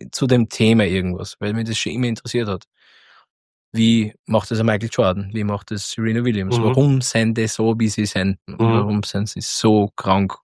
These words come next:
Speaker 1: arg gut in dem, was sie sind? Und dann gebe ich halt Mindset ein und auf einmal kommt der Mindset Mentor eben, eben diesen Podcast.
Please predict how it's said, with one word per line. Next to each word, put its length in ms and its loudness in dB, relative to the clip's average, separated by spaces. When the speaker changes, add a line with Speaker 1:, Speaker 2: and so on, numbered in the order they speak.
Speaker 1:
arg 340 -2
gut 300 -4
in 120 -8
dem, 240 -6
was 180 -8
sie 100 -6
sind? 240 -10
Und 220 2
dann 220 4
gebe 160 4
ich 40 4
halt 120 2
Mindset 320 0
ein 200 2
und 120 0
auf 120 -4
einmal 200 -2
kommt 300 -6
der 80 -2
Mindset 600 -2
Mentor 400 -6
eben, 260 -10
eben 240 -2
diesen 240 0
Podcast. 520 -4